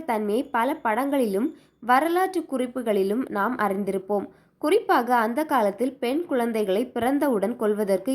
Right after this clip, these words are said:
இந்த செடியின் விதையைத்தான் பயன்படுத்தினார். மேலும் இதனுடைய இலைகளிலும் விஷத்தன்மை அதிகம் உள்ளது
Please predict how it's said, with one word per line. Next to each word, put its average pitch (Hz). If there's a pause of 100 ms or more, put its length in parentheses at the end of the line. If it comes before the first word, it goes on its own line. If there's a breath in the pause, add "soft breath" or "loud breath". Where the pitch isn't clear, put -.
இந்த 320
செடியின் 220
விதையைத்தான் 185
பயன்படுத்தினார். 190 (420)
மேலும் 254 (180)
இதனுடைய 294 (160)
இலைகளிலும் 262
விஷத்தன்மை 233 (140)
அதிகம் 262
உள்ளது 202